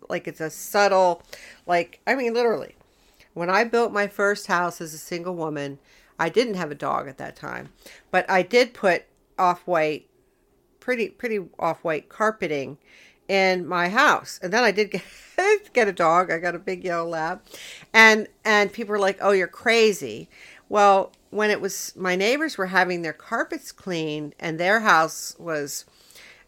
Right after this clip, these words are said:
they hadn't lived there as long as I did. And I don't think they, I don't know if they had a dog. I don't think they had a dog. Anyway, I talked to the carpet cleaner and I said, "Oh, I should have you look at my carpets because my house is older than theirs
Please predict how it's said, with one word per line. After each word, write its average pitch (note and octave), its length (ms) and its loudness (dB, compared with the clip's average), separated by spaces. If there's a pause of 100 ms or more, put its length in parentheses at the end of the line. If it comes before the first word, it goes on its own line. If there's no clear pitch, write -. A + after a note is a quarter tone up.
they F#3 220 2
hadn't G3 320 0
lived F#3 180 -4
there E3+ 140 -2
as D#3 120 -8
long D#3+ 140 -4
as D3 100 -10
I F3 260 2
did. C3+ 520 -4
And D3+ 380 -10
I A3 120 -12
don't F4 220 -14
think G3 220 -16
they, D3 180 -14
I F#3 80 -14
don't G#3+ 100 -14
know F3 80 -14
if - 60 -20
they D3+ 120 -12
had D#3 160 -12
a D3 60 -14
dog. C#3+ 220 -12
I - 40 -16
don't F#3+ 120 -20
think F#3 140 -20
they E3 80 -16
had D#3+ 160 -14
a D#3 60 -12
dog. D3+ 220 -18 (500)
Anyway, G3+ 300 2
I F#3 120 4
talked G3+ 360 0
to - 60 -10
the F3+ 80 -6
carpet F4+ 380 -4
cleaner F#3 260 -4
and E3+ 80 0
I E3+ 80 -2
said, - 260 -8
"Oh, B3+ 120 -2
I G#3 100 0
should F#3 180 -8
have F#3 200 -4
you F#3+ 80 -4
look E3+ 180 -10
at - 80 -12
my G3+ 180 -4
carpets F3 480 -4
because F3+ 280 -8
my F3+ 140 -4
house F3 220 -6
is D#3+ 100 -16
older F3 220 -4
than D#3+ 160 -8
theirs D3+ 260 -10